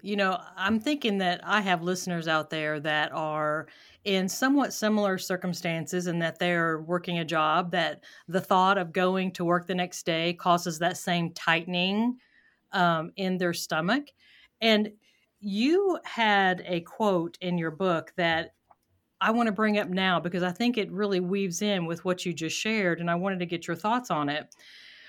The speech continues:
I think it was quite profound. It was on, for those of you who are going to get the book, it's on page three. <laughs> So it says, "Who we are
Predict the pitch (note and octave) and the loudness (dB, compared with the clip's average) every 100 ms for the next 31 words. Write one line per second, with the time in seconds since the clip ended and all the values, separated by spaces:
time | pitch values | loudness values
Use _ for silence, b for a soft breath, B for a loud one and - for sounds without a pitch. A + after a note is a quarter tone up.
0 | b G3 D4 D4 G#3+ E3+ - - A3 G#3+ | b -2 0 2 0 -2 -8 0 0 2
1 | G#3 F#3+ G3+ F#3 E3+ F3 F3 A#3+ B3 - | 0 0 4 4 2 0 0 0 -2 0
2 | G3 F#3 A#3+ C#4 A#3+ A#3 G#3+ G#3 F#3 F#3 | 0 4 2 2 2 2 2 2 6 4
3 | F#3+ A3+ A#3+ B3 C#4+ D4 A3+ A3 A3 _ | 4 2 2 0 0 4 4 4 0 _
4 | - F3 F#3 F#3 G3+ B3 - A#3 G3+ F#3+ | -10 -2 0 2 2 2 0 2 2 2
5 | G3+ - F3 - D4 - - F4 C4+ B | 0 -2 -2 2 2 2 6 6 6 B
6 | B B B B - B3 - - B3 F3+ | B B B B -2 -2 0 6 8 8
7 | F3 F3+ F3+ - _ _ _ _ _ _ | 6 0 -4 -14 _ _ _ _ _ _
8 | - C4+ D4+ D4 D#4 G#3 F#3+ E3 D#3 D3+ | -2 2 2 2 0 2 4 4 4 4
9 | D#3 F3+ | 2 -2